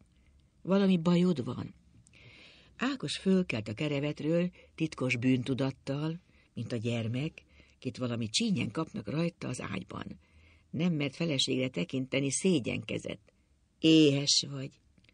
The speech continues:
mondta az asszony. "Az a bajod, éhes vagy, lelkem, hiszen tegnap este óta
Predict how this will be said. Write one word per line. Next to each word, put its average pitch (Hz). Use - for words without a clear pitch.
mondta 123
az 127
asszony. 127
"Az 214
a 185
bajod, 165
éhes 196
vagy, 175
lelkem, 165
hiszen 302
tegnap 214
este 175
óta 165